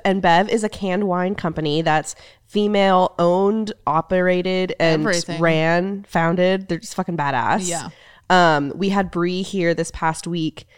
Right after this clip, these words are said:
Speaker 1: our friend Bree, if you saw last week's episode, and she, uh, we went out a couple nights, and our pregame, we were like,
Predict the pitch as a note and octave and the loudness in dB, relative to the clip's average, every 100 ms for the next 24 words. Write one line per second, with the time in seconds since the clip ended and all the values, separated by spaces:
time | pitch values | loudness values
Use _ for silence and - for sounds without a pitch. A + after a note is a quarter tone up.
0 | _ - E3+ E3+ D#3 D3+ D3 C#3 E3 - | _ -8 -6 -2 -2 -2 -2 -2 -6 -10
1 | - D#3+ - C#3+ C3+ D3 - - - - | -14 -10 -6 -4 -4 -4 -8 -10 -10 -6
2 | B2+ E3 - - - - F3+ F3 E3+ - | -4 -4 -10 -20 -20 -2 2 4 2 -2
3 | - - - G#3 G3+ G3+ G#3 G3 - F#3 | -4 -2 0 0 0 0 0 2 2 2
4 | E3 A3 G#3 F3 F#3 - F#3+ F3+ E3+ E3 | 2 0 0 2 0 -2 -8 -8 -6 -4
5 | F3 - - F#3 F3 E3+ E3+ E3+ - _ | -4 -8 -8 -2 0 0 -2 -6 -14 _
6 | _ _ E3+ D#3+ D#3 - A#3 B3+ E3+ D3+ | _ _ 2 2 0 -4 -2 0 0 0
7 | F3 F3 F3 E3+ - | 0 0 0 -2 -4